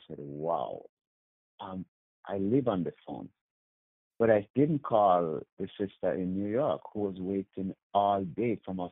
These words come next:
few days. They're waiting just for one call. It's really tough, brethren. So now I decided to call her. I called and I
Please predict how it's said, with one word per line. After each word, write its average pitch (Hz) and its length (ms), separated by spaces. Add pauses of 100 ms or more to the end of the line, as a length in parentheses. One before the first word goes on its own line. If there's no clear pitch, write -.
few 107 180
days. 117 320 (100)
They're 92 160
waiting 107 500 (760)
just 139 240
for 127 180
one 131 220
call. 139 460 (960)
It's 117 220
really 135 280
tough, 127 360
brethren. 78 440 (100)
So 117 100
now 127 460 (560)
I 110 120
decided 107 500
to 98 120
call 95 360
her. 82 220
I 64 80 (100)
called 127 420 (140)
and 101 180
I 92 120